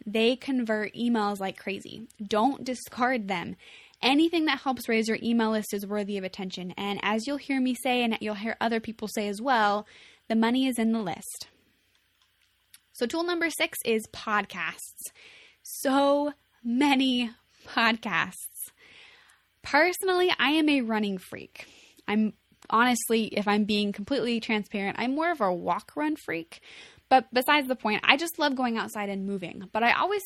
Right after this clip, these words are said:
feel like I'm wasting time. You know, it's like an hour or two out of my day if I'm not doing something productive along the way. So my answer is I listen to podcasts. And there are so many great podcasts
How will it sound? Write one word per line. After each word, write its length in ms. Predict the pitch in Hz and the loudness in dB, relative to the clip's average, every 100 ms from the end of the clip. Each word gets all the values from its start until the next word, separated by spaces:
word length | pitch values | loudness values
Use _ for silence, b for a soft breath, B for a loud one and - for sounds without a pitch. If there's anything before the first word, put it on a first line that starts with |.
| - | 0
feel 80 | |
like 140 | 269 262 | 0 0
I'm 160 | 226 | 0
wasting 380 | 220 226 - 214 | 0 -2 -4 -6
time. 680 | - 381 392 240 196 220 277 - | -6 -4 -2 0 0 0 -2 -4
You 140 | 240 | -4
know, 80 | 233 | -2
it's 120 | 233 | -4
like 120 | 254 | -4
an 60 | 254 | -4
hour 360 | - 254 285 269 | 0 2 4 2
or 100 | 262 | 2
two 200 | - 233 | 2 2
out 80 | |
of 60 | 220 | 4
my 180 | 202 202 | 0 -2
day 500 | 262 294 262 220 226 B B B B | 0 2 2 2 -2 B B B B
if 140 | 254 | 0
I'm 160 | 285 277 | 2 2
not 240 | 320 349 - 226 | 2 2 0 -2
doing 340 | 262 294 277 | 0 2 2
something 500 | - 247 233 226 226 - | 0 -4 0 0 0 -4
productive 580 | - 247 220 220 - 220 | -4 0 2 2 0 -4
along 320 | 208 196 190 | -2 -4 -4
the 80 | 185 | -6
way. 220 | 175 151 - | -4 -4 -8
So 460 | - - 370 247 311 - _ _ - | -2 6 6 6 0 -8 _ _ -4
my 160 | 233 233 | 0 2
answer 320 | 254 262 240 | 2 2 0
is 100 | 220 | 0
I 120 | 208 | -2
listen 240 | 220 - | -2 -4
to 60 | 196 | -8
podcasts. 880 | - 202 190 - - - - - - B B B B | -2 0 0 -2 -12 -12 -16 -18 -20 B B B B
And 100 | 233 | 0
there 80 | 247 | 4
are 80 | 247 | 4
so 140 | - | 2
many 180 | 392 392 | 0 0
great 240 | 247 233 - | 2 0 0
podcasts 560 | 226 226 - 214 - | -2 -2 -2 -6 -6